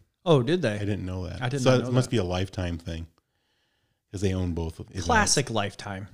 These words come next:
Speaker 2: Yeah. Just open it up all at the same time.
Speaker 1: Well, we,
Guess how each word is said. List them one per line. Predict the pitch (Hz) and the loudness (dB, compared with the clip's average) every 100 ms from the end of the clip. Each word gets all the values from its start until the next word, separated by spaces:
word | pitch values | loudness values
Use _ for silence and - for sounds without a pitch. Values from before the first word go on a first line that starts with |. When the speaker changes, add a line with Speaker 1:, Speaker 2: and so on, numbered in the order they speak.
| 95 | -12
Speaker 2:
Yeah. | 87 80 - - - - - | -10 -10 -16 -20 -18 -18 -12
Just | 123 - | -8 -6
open | - - | -6 -8
it | 67 | -10
up | 90 90 | -10 -8
all | 87 | -8
at | - | -12
the | |
same | - 73 69 | -16 -14 -12
time. | - - - _ | -12 -14 -20 _
Speaker 1:
Well, | 190 175 | 4 4
we, | 156 175 180 | 6 6 4